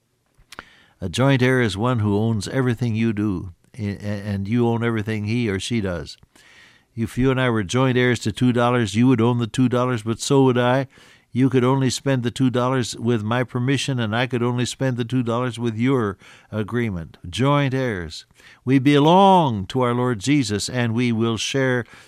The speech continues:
in the inheritance of glory throughout all the ages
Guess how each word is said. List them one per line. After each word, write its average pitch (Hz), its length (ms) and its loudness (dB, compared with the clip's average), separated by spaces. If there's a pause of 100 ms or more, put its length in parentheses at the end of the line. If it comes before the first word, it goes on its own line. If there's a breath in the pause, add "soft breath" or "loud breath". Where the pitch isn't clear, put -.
(100)
in 123 220 0
the 120 160 0
inheritance 120 760 0
of 104 120 -4
glory 113 420 -2
throughout 110 420 -2
all 104 300 -2
the 104 160 -4
ages 98 440 -6